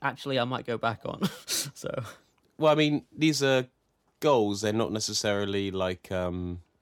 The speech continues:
Speaker 2: ta-, and they're not necessarily, like, expectations we have to meet, as it were.
Speaker 1: Mm, exactly.
Speaker 2: They're just things we have to try and keep in mind to try and influence our songwriting in this season.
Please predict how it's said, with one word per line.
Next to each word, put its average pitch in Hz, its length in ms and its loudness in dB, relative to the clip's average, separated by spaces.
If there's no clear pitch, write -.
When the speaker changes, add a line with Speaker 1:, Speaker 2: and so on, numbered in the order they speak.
Speaker 2:
ta-, 107 340 2
and 98 200 -4
they're 110 100 2
not 104 160 -2
necessarily, 95 440 -4
like, - 140 -8
expectations 87 640 -10
we 87 100 -6
have - 300 -10
to 92 100 -10
meet, 87 340 -8
as 67 100 -14
it 67 100 -16
were. 60 180 -20
Speaker 1:
Mm, 113 420 0
exactly. 120 680 -8
Speaker 2:
They're - 100 -16
just 107 160 -2
things 113 240 2
we 107 60 0
have 104 140 -6
to - 80 -12
try 98 220 0
and 95 120 -4
keep 95 200 -8
in 92 120 -4
mind 73 420 -8
to - 60 -20
try 87 200 -2
and 82 280 -4
influence 87 480 -8
our 82 80 -6
songwriting 73 600 -8
in 69 100 -10
this 71 120 -12
season. 69 420 -12